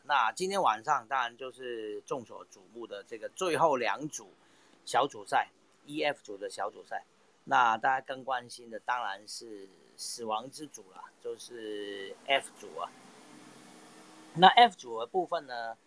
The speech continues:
法国队已经是提前晋级哈，因为他们拿到四分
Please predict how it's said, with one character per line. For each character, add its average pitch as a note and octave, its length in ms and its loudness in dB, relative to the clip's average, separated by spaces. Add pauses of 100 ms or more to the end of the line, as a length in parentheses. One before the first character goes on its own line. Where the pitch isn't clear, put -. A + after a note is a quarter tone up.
(640)
法 F3 220 6
国 A#2+ 160 -4
队 A#2+ 300 -6
已 G2 40 -16
经 B2+ 280 -14
是 B2 240 -10
提 A2+ 200 -16
前 G#2+ 680 -10
晋 B2 260 -6
级 E2+ 320 -12
哈， G#2 100 -10
因 B2+ 60 -4
为 C3+ 60 -2
他 C#3+ 120 4
们 B2 60 -2
拿 A2 140 0
到 A#2+ 160 2
四 A#2 340 -6
分 G2+ 240 -6